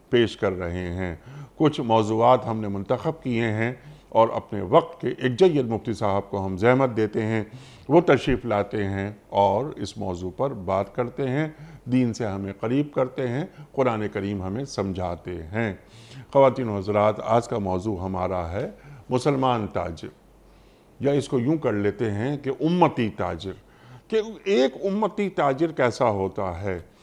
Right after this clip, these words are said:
अल्लाह और अल्लाह के रसूल सल्लल्लाहु अलैहि वसल्लम एक ताजिर को कैसा देखना चाहते हैं जो कलमा गो है, जो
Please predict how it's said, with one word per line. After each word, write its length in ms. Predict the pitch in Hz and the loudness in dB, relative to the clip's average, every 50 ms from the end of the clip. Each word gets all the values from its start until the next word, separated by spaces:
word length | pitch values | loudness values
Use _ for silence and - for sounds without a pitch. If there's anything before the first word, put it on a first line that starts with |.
| - - - - - - 156 | -20 -20 -20 -20 -4 2 4
अल्लाह 300 | 160 185 202 214 214 214 | 6 6 8 8 8 8
और 100 | 208 190 | 8 8
अल्लाह 220 | 175 170 165 156 | 6 4 4 4
के 100 | 143 160 | 4 4
रसूल 340 | 143 135 123 - 190 220 190 | 2 2 0 0 -2 -4 -2
सल्लल्लाहु 540 | 156 175 170 160 143 151 160 156 139 143 147 | 0 0 0 2 0 0 2 2 4 4 4
अलैहि 580 | 147 135 135 131 131 127 127 120 120 120 120 | 4 4 4 2 2 2 2 0 0 0 -2
वसल्लम 540 | 117 113 110 - - 156 151 143 139 135 139 | -2 -2 -4 -4 -4 -4 -2 -4 -4 -4 -4
एक 180 | 135 120 95 - | -6 -6 -6 -4
ताजिर 340 | - 110 104 98 110 104 98 | -2 -2 -2 -2 -4 -6 -6
को 200 | - - 156 147 | -6 -8 -8 -6
कैसा 380 | - 120 110 98 - 135 127 | -4 -4 -4 -4 -4 -4 -4
देखना 520 | 120 104 101 101 98 - - - 190 196 - | -4 -2 -4 -4 -4 -6 -8 -10 -10 -10 -10
चाहते 380 | - 123 107 104 98 - 113 | -8 -6 -6 -6 -6 -6 -6
हैं 260 | 107 101 117 160 175 | -6 -4 -4 -4 -4
जो 100 | 151 147 | -4 -4
कलमा 360 | 143 151 156 170 180 196 190 180 | -4 -4 -4 -2 -2 0 0 0
गो 240 | 156 139 127 117 | 2 2 2 2
है, 380 | 101 92 92 95 95 - _ _ - - - - - - - 147 135 - - | 0 -2 -6 -10 -10 -12 _ _ -20 -20 -20 -20 -18 -16 -16 -16 -16 -14 -6
जो 500 | 131 131 190 220 233 233 240 240 233 233 | 4 8 8 10 10 10 8 6 6 4